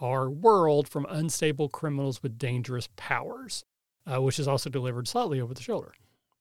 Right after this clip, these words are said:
He says something like, "Can't you track him?" He's like, "It's kinda hard to get a fix on him. That's one of his powers. It's kind of the point."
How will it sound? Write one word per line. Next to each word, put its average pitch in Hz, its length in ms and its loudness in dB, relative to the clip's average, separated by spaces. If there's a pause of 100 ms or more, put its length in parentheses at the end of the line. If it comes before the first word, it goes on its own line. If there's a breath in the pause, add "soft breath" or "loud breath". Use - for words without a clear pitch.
(240)
He 127 140 0
says 151 200 4
something 165 120 4
like, 139 160 2
"Can't 190 200 4
you 165 120 0
track 170 340 4
him?" 190 140 4
He's 165 140 2
like, 156 160 4
"It's - 120 0
kinda 214 280 2
hard 202 320 4
to 190 80 -4
get 202 120 4
a 180 60 0
fix 220 220 0
on 151 100 2
him. 123 60 0
That's 139 200 -2
one 190 120 2
of 160 60 2
his 147 120 0
powers. 151 400 2
It's 135 140 -6
kind 190 420 -2
of 135 140 -4
the 139 80 -4
point." 185 440 -2